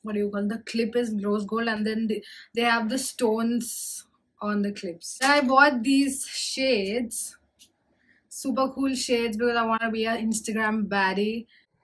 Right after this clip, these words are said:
You know, su-, this is such a sad story. Like, I ha-, I owned a couple of pairs like this back in the,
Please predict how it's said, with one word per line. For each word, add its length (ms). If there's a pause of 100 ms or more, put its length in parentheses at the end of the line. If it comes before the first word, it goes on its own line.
(880)
You 120
know, 80
su-, 320
this 180
is 80
such 160
a 80
sad 340
story. 380
Like, 240
I 100
ha-, 220
I 260
owned 320
a 80
couple 320
of 160
pairs 260
like 200
this 160
back 560
in 180
the, 540